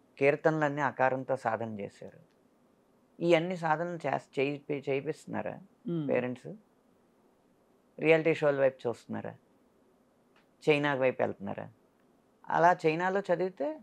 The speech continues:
Speaker 1: వచ్చే ప్రొడక్ట్స్ కూడా చైనా ప్రొడక్ట్సే వస్తాయి,
Speaker 2: మ్మ్.
Speaker 1: చూడ్డానికి బాగుంటాయి.
Speaker 2: గొప్ప మాట, ఠంగుమని, చెంప చెల్లుమని పిచ్చావు.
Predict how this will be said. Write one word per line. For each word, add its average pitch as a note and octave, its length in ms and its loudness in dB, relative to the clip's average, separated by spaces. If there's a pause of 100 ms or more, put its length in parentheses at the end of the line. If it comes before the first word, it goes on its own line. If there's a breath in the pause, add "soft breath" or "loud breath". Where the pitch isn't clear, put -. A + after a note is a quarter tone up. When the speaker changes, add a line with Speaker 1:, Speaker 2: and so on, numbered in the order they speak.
(200)
Speaker 1:
వచ్చే - 200 0
ప్రొడక్ట్స్ E3 400 2
కూడా F#3+ 240 0
చైనా E3+ 160 2
ప్రొడక్ట్సే E3+ 440 -2
వస్తాయి, - 540 -10
Speaker 2:
మ్మ్. D3+ 180 -10
Speaker 1:
చూడ్డానికి F3+ 360 4
బాగుంటాయి. C3+ 380 0 (400)
Speaker 2:
గొప్ప D#3+ 180 0
మాట, F#3+ 300 6
ఠంగుమని, A3 800 4
చెంప G3+ 300 0
చెల్లుమని A#3+ 880 2
పిచ్చావు. E3+ 420 2